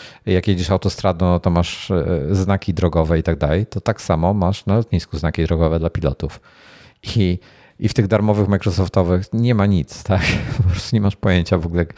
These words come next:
gdzie, gdzie jesteś. Warszawa jest stra-, na przykład w, lot-, o-, e, Okęcie, czyli, e, przepraszam, Chopina w tej chwili. To jest jakiś dramat totalnie.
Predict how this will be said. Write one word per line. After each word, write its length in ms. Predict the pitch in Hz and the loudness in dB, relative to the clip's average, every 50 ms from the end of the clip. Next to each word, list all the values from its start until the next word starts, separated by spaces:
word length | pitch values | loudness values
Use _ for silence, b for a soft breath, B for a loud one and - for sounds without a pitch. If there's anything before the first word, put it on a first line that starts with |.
| B B B B B B - | B B B B B B -8
gdzie, 360 | - 92 85 95 90 87 87 | -6 -2 0 2 2 2 0
gdzie 200 | 95 92 82 90 | -2 0 2 2
jesteś. 480 | 87 87 87 - - 92 87 - - - - | 4 4 2 2 0 -2 -2 -2 -4 -4 -4
Warszawa 560 | 101 87 92 98 - - - 98 82 90 85 | -2 0 0 0 0 0 0 0 2 2 0
jest 300 | 80 - - - - - | 0 0 -4 -10 -8 -6
stra-, 180 | - - - | -6 -4 -2
na 80 | 92 90 | -2 0
przykład 220 | - - 92 82 | 0 0 -2 0
w, 360 | - 101 - - 107 104 98 98 | -2 -2 0 0 0 2 2 0
lot-, 240 | 98 - - - | 0 -2 -2 -2
o-, 140 | - 180 208 - | -2 -2 0 0
e, 220 | 117 107 98 87 82 | 0 0 0 0 -2
Okęcie, 480 | - - - 104 92 87 - - 78 | -2 0 0 2 2 2 0 -2 -2
czyli, 420 | - - 90 80 76 76 76 73 71 | -2 0 -2 0 0 0 -2 -2 -2
e, 160 | - 73 71 | -2 -4 -4
przepraszam, 380 | 73 - - 90 80 80 76 78 - - | -4 -2 -2 0 0 0 -2 -2 0 0
Chopina 260 | 98 - 92 82 73 | 0 2 2 0 0
w 60 | 69 | -2
tej 120 | - 76 71 | -4 -8 -8
chwili. 240 | - - 76 78 - B B B B B B B B B B B _ _ - | -6 -6 -6 -6 -8 B B B B B B B B B B B _ _ -2
To 80 | - 110 | 0 0
jest 360 | 95 92 - _ _ - - | 0 0 -4 _ _ -4 -2
jakiś 260 | 104 92 95 98 87 | -2 0 2 0 0
dramat 440 | 80 87 95 80 78 69 71 - - | 0 0 0 0 0 0 -2 -2 -6
totalnie. 420 | - 78 - 92 78 69 62 - | -8 -2 0 0 0 0 -4 -8